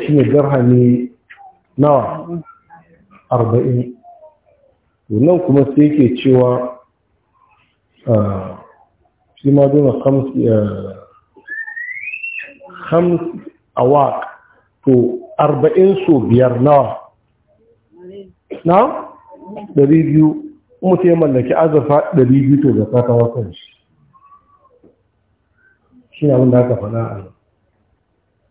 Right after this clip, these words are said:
To, zinari kuma sai wanda ya, ya mallaki dinari ishirin. Yanzu muka ɗauko uƙiyan nan, Annabi yana ba da zakkan matan shi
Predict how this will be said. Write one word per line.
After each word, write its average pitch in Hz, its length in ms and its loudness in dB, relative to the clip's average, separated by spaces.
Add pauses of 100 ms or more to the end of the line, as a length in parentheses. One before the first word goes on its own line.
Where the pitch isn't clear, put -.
(1400)
To, 113 140 -2
zinari 160 600 2
kuma 135 240 2
sai 151 80 0
wanda 139 260 2
ya, 127 380 0 (160)
ya 127 180 2
mallaki 117 360 0 (100)
dinari 123 600 2
ishirin. 104 440 -8 (1700)
Yanzu 147 180 2
muka 190 200 2
ɗauko 165 240 2 (200)
uƙiyan 160 360 2
nan, - 320 -2 (1500)
Annabi 156 320 2
yana 151 240 2
ba 143 140 2
da 131 160 -4
zakkan 131 440 0
matan 131 520 -2
shi 117 260 -12